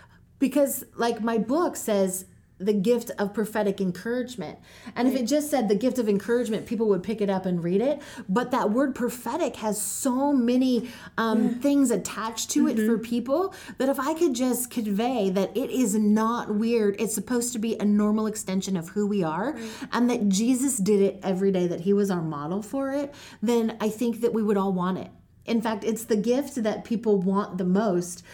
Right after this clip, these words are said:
Speaker 1: but exclusively to own.
Speaker 2: Right.
Speaker 1: But it's the gift that's for all.
Speaker 2: Yes.
Speaker 1: I mean, Paul could have said, "I want you to eagerly desire all of the spiritual gifts, but especially the gift of healing."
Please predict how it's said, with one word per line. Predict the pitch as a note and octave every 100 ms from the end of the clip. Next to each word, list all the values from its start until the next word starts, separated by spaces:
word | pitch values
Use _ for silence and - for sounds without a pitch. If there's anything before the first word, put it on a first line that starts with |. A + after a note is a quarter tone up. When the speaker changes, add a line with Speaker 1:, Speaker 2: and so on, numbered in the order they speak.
| - -
Speaker 1:
but | F#3 G#3 - - -
exclusively | G3 F#3+ - B3+ C4+ B3+ G3 F#3 F3+
to | F#3+ -
own. | A3 F#3+ E3 E3 -
Speaker 2:
Right. | A#3 A#3
Speaker 1:
But | B3 A3+
it's | A3+ -
the |
gift | G3+ A#3 G#3+ -
that's | G3+ -
for | G#3+ -
all. | G3 F3 - -
Speaker 2:
Yes. | A#3+ A3 G#3 - - - -
Speaker 1:
I |
mean, | B3+ C4 - -
Paul | - E4+
could | F#4+ F4+
have | C#4+
said, | - A3 G3+ -
"I | A3+
want | A#3+ C#4+ D#4
you | D4+
to |
eagerly | C4+ B3 B3 B3+
desire | A#3 A3 G#3 -
all | - A#3+ D#4
of |
the | D#4+
spiritual | D#4 A3+ G#3 G3
gifts, | G3 G3
but | G3 A#3
especially | - B3 B3 A#3
the | G3+
gift | G3+ G3+
of | D#3+
healing." | C#4+ G#3 A#2+